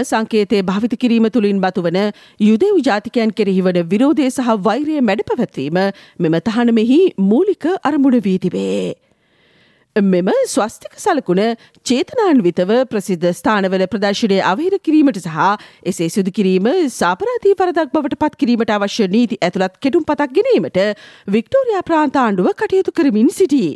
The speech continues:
මෙමගින් නාසි සහ නව නාසි මතවාදයට එරෙහිව ප්‍රබල පණිවිඩයක් සමාජය වෙත සංනිවේදනය වන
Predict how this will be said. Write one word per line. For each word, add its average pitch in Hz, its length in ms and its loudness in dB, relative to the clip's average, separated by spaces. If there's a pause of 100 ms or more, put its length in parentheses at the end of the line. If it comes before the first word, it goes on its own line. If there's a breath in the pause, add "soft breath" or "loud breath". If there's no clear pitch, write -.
(840 soft breath)
මෙමගින් 170 480 2 (140)
නාසි 180 360 0
සහ 208 220 -6 (320)
නව 202 320 0 (160)
නාසි 208 260 -2
මතවාදයට 185 640 0
එරෙහිව 170 380 -2 (460 loud breath)
ප්‍රබල 359 440 -2
පණිවිඩයක් 233 640 0
සමාජය 294 480 0
වෙත 294 160 -2
සංනිවේදනය 277 720 2
වන 185 120 0